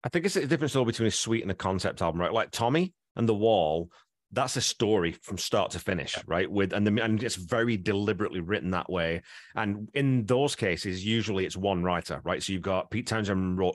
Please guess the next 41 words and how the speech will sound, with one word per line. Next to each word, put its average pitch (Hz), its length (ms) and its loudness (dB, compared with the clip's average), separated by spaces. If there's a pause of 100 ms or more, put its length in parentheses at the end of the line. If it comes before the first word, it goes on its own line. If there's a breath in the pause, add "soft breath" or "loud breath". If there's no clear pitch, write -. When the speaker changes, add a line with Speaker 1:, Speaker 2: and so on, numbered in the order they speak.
Speaker 1:
all 107 140 2
the 107 80 0
lyrics 95 400 0
for - 340 -14
basically 85 300 -4
every 78 160 -4
Who 87 100 -2
song, 78 300 -4 (240 loud breath)
but 95 100 -6
certainly 95 260 0
for 87 440 0
Tommy 110 240 0
and 92 100 -2
Quadrophenia, 107 680 0 (320 loud breath)
um, 90 640 0 (120)
Roger 107 240 2
Waters 101 280 2
wrote 107 120 2
everything, 98 400 -4
all 101 160 0
the 107 80 0
lyrics 98 240 -2
on 95 100 -4
The 95 60 -2
Wall. 92 240 0
So 107 160 2
it, 92 180 -8 (400)
you, 110 200 -8
you 113 120 -2
kinda 143 320 -2
have 131 200 -4
to 117 80 0
do 117 260 4
that 92 280 0 (140)
if 95 160 -4
you're 104 60 0
gonna 98 180 2
write 92 220 0
a 92 60 -4
concept 101 480 -2
album, 82 340 0